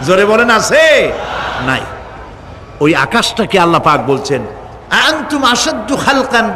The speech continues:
আমিস সামাউ বানাহা?" তোমারে বানানো কঠিন না ওই বিশাল আকাশ বানানো কঠিন? কোনটা কঠিন ছিল? তো ওই আকাশটা বানানোই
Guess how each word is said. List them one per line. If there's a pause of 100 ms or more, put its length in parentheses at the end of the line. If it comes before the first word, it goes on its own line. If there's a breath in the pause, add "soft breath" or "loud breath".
(100)
আমিস
সামাউ
বানাহা?" (280)
তোমারে
বানানো
কঠিন (240)
না
ওই
বিশাল
আকাশ
বানানো
কঠিন?
কোনটা
কঠিন
ছিল? (680)
তো
ওই
আকাশটা
বানানোই